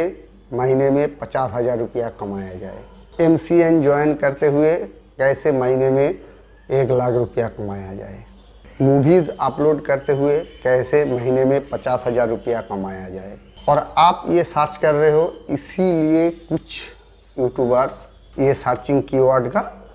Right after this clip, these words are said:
फ़ायदा उठा रहे हैं और आप लोगों को बेवकूफ़ बना रहा है और आप बन भी रहे हो। मान लो एमसीएन के ऊपर अगर मैं बात कर लूँ तो एमसीएन के ऊपर मेरे कितने सारे knowledgeable video मैंने बनाया,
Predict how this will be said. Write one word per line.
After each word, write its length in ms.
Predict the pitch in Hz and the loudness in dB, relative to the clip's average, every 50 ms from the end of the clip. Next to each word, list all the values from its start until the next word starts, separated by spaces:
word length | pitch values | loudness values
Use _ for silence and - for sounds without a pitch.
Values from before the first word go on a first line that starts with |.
| - - | -8 -6
फ़ायदा 260 | 127 123 120 110 110 | -4 -2 -2 -4 -4
उठा 240 | 104 101 98 - 98 | -8 -8 -10 -12 -16
रहे 120 | 98 98 | -18 -18
हैं 680 | - - - - - - - - _ - _ - - - - | -20 -20 -20 -20 -20 -20 -20 -20 _ -20 _ -20 -20 -2 0
और 240 | 156 143 - - - | 0 0 0 -4 -4
आप 160 | 135 131 - - | -4 -4 0 2
लोगों 200 | 151 151 151 160 156 | 2 4 4 4 2
को 140 | 156 226 - - - - - - - _ - | 4 2 2 2 0 -16 -18 -20 -20 _ -6
बेवकूफ़ 500 | 131 127 135 127 123 131 127 - - 135 127 | 0 0 0 2 2 0 -2 0 -2 -4 -2
बना 280 | 113 120 107 107 101 | -2 -4 -4 -6 -10
रहा 120 | 95 90 90 | -10 -12 -14
है 220 | 90 - - - - - - - _ _ _ _ - - | -16 -16 -18 -20 -20 -20 -20 -20 _ _ _ _ 0 2
और 100 | 156 151 | 4 4
आप 80 | 151 | 4
बन 260 | 139 117 110 113 113 113 | 2 0 -2 -2 -2 0
भी 140 | 117 143 151 | 4 4 6
रहे 220 | 147 156 151 147 | 6 6 6 6
हो। 160 | 147 151 160 156 - - - - _ _ _ _ _ _ - - - - - - | 4 4 2 0 -6 -20 -20 -20 _ _ _ _ _ _ -20 -20 -20 -20 -2 0
मान 180 | 139 156 160 160 | 2 4 4 4
लो 120 | 160 156 - - 143 | 4 2 0 0 0
एमसीएन 420 | 143 143 139 139 - 156 151 147 | 0 0 0 0 0 0 0 2
के 100 | 143 151 | 2 2
ऊपर 220 | 147 127 135 135 | 2 2 2 2
अगर 180 | 131 127 131 131 | 2 2 2 2
मैं 300 | 127 120 117 123 120 107 | 2 0 0 -2 -2 -4
बात 260 | 101 98 104 113 - - | -4 -6 -8 -10 -8 -8
कर 100 | - 107 | -8 -6
लूँ 220 | 101 101 104 120 - - - | -6 -6 -8 -8 -10 -4 0
तो 120 | 165 156 - - 131 | 0 0 0 0 -2
एमसीएन 480 | 131 131 127 123 - - 170 165 165 156 | -2 -2 -2 -4 -2 0 0 0 0 0
के 100 | - 170 | 0 0
ऊपर 320 | 170 160 190 180 175 180 | -2 0 0 2 2 2
मेरे 260 | 151 139 143 151 170 175 | 2 2 2 2 0 -2
कितने 840 | 170 - - 156 - - - - - 202 202 185 208 220 226 226 226 | -4 -6 -12 -12 -12 -12 -16 -4 -2 0 2 2 2 2 2 2 0
सारे 340 | 226 - - 190 185 190 180 | -2 -4 -8 -4 0 0 2
knowledgeable 600 | 147 127 127 131 139 147 143 156 156 160 156 139 | 2 2 2 2 2 2 2 2 0 2 0 0
video 280 | 123 131 131 135 139 135 | 0 0 0 0 0 2
मैंने 240 | 131 131 131 127 120 | 2 2 2 2 0
बनाया, 440 | 104 101 98 95 92 95 98 101 | -2 -4 -10 -12 -12 -12 -14 -14